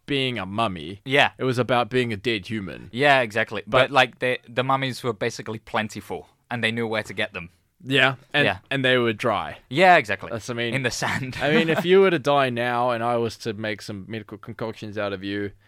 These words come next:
Speaker 2: I'd be wet.
Speaker 1: Oh, do, yeah, doing the whole sort of
Speaker 2: Dehydrating me, all of
Speaker 1: dehydration
Speaker 2: that,
Speaker 1: process.
Speaker 2: yeah, it's
Speaker 1: And,
Speaker 2: not
Speaker 1: oh,
Speaker 2: fun.
Speaker 1: I mean, and back in those days as well, they didn't really have the technology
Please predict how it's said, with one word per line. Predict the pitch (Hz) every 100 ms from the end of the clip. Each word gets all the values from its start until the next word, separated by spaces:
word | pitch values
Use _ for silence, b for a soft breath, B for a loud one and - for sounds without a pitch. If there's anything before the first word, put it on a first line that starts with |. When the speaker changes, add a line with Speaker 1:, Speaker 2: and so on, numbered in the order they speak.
| b b
Speaker 2:
I'd | 90 85
be | 82 80
wet. | 76 80 - -
Speaker 1:
Oh, | 151
do, | 139 175
yeah, | 165 143 123
doing | 180 170 160
the | 131
whole | 113 127 117
sort | 101 123
of | 110 95 - -
Speaker 2:
Dehydrating | 101 95 87 80 90 - 95
me, | 113
all | 120
of | 85
Speaker 1:
dehydration | 85 110 113 120
Speaker 2:
that, | 117
Speaker 1:
process. | 113 117 -
Speaker 2:
yeah, | 113
it's | 110 -
Speaker 1:
And, | 90
Speaker 2:
not | 95
Speaker 1:
oh, | 110 92
Speaker 2:
fun. | - 92
Speaker 1:
I |
mean, | 95 87 -
and | 92 82
back | 120 117
in | 76
those | 80 85
days | - 87 -
as | -
well, | 90 92
they | 98
didn't | 90
really | 82
have | 78
the | -
technology | - - 92 110 110